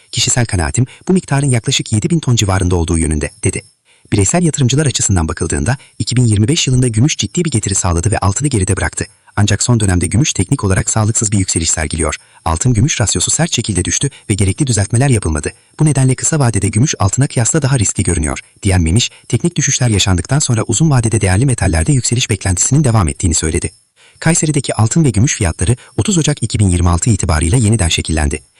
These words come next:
Kayseri Sarraf ve Kuyumcular Derneği'nden alınan verilere göre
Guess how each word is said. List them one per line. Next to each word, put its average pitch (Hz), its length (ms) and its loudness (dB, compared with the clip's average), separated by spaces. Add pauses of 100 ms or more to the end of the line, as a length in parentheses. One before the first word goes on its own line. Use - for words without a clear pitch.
(120)
Kayseri 139 320 0
Sarraf 127 360 0
ve 110 40 2
Kuyumcular 123 440 0
Derneği'nden 117 380 4
alınan 90 280 2
verilere 85 280 2
göre 90 220 0